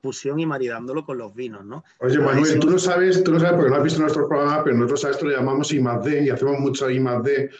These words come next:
Speaker 2: en todos
Speaker 1: <laughs>
Speaker 2: nuestros programas, que lo sepa, tenemos además un especialista en I más D, porque esto de investigación arqueológica, recuperación de técnicas ancestrales y demás, para nosotros es I más D, o sea que, pero hay
Speaker 1: Sí, sí,
Speaker 2: algo
Speaker 1: sí, sí.
Speaker 2: también que es súper importante, que yo creo que está de moda, y antes lo, lo comentaba José María,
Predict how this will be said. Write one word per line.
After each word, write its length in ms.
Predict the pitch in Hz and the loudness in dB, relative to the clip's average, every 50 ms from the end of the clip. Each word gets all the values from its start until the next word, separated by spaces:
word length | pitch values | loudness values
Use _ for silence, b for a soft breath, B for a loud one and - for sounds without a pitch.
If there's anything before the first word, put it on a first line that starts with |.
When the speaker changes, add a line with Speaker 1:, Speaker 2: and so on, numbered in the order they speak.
| B B B B B | B B B B B
Speaker 2:
en 180 | 131 123 120 - | -6 -2 0 0
todos 200 | 139 131 135 131 | 2 2 2 2
Speaker 1:
<laughs> 40 | 131 | 2
Speaker 2:
nuestros 320 | 131 127 - 135 123 - | 2 0 0 -2 -2 0
programas, 380 | 131 120 123 139 139 139 131 131 | -2 -2 -2 -2 -2 -2 -2 -2
que 60 | 135 | -2
lo 80 | 117 110 | -2 -2
sepa, 200 | - 147 131 135 | -2 -2 -2 -2
tenemos 260 | 131 135 123 135 139 | -2 -2 -2 -2 -2
además 260 | 135 131 139 139 131 | -2 -2 -2 -2 -2
un 80 | 131 135 | 0 0
especialista 560 | 131 131 135 131 127 123 131 143 143 - 131 | 0 0 -2 -2 -2 -2 -2 -2 -2 -2 -2
en 60 | 123 | 0
I 60 | 127 127 | 0 0
más 200 | 123 120 120 135 | 0 0 0 0
D, 220 | 147 151 - B B B B B B _ | 0 -2 -2 B B B B B B _
porque 160 | - 104 101 135 | -14 -8 -4 -4
esto 140 | 127 151 | -2 0
de 60 | 147 139 | 2 2
investigación 580 | 135 139 131 139 139 127 131 127 - 131 123 | 2 2 0 0 0 0 0 0 0 0 0
arqueológica, 640 | 123 120 123 123 131 143 139 147 139 127 139 135 131 | 0 0 0 0 0 0 0 0 -2 -2 -2 -2 -2
recuperación 540 | 127 123 117 113 - 123 117 117 - 135 131 | -2 -2 -2 -2 -4 -4 -4 -4 -2 -2 -2
de 80 | 127 | 0
técnicas 420 | 127 131 123 123 123 - 123 117 117 | 0 0 0 0 0 0 -2 -2 -2
ancestrales 760 | 120 - - 113 107 - - - 127 135 131 131 127 123 123 | -4 -4 -4 -6 -8 -8 -8 -6 -4 -2 0 0 0 0 0
y 40 | |
demás, 340 | 120 123 123 139 143 143 143 - b b b b b b b _ | 0 0 0 0 -2 -4 -6 -8 b b b b b b b _
para 140 | - 113 | -6 -6
nosotros 420 | 110 - 131 131 139 143 139 143 - - | -2 -2 0 0 0 0 -2 -4 -4 -4
es 160 | 143 - - | -2 -2 0
I 120 | 127 113 - | 0 -2 -2
más 160 | 110 110 104 | -4 -6 -4
D, 200 | 113 151 143 117 104 | -2 0 0 0 -2
o 60 | - - | -2 -4
sea 160 | - 117 110 - | -4 -4 -4 -4
que, 200 | 113 110 107 107 - b b b _ _ _ _ | -4 -6 -6 -6 -8 b b b _ _ _ _
pero 180 | - 139 131 135 | -6 -4 0 2
hay 80 | 147 160 | 2 2
Speaker 1:
Sí, 20 | |
sí, 40 | 175 | 2
Speaker 2:
algo 140 | 185 180 185 | 2 2 2
Speaker 1:
sí, 80 | - | 0
sí. 60 | 175 | 0
Speaker 2:
también 400 | 170 180 185 185 190 202 208 190 | 2 2 4 4 4 4 2 2
que 140 | - 170 151 | 0 0 0
es 140 | 160 160 165 | 0 0 0
súper 200 | - - 170 151 | 0 0 2 2
importante, 420 | 135 - - 120 120 175 175 143 | 0 -2 -2 -4 -2 -2 0 0
que 80 | 123 120 | 2 2
yo 80 | 127 131 | 2 2
creo 140 | 143 151 | 2 0
que 60 | 156 143 | 0 0
está 120 | 151 151 | -2 0
de 60 | 139 | 0
moda, 200 | 147 160 170 151 | 0 0 2 2
y 40 | 131 | 0
antes 200 | 131 131 135 139 | 0 0 0 0
lo, 120 | 139 135 | 0 0
lo 280 | 135 135 135 131 131 123 | 2 0 0 0 0 0
comentaba 340 | 127 123 123 120 135 135 131 | 0 0 0 0 -2 -4 -4
José 180 | - - 135 - | -6 -8 -6 -4
María, 260 | 135 135 147 160 165 | -2 0 0 0 -2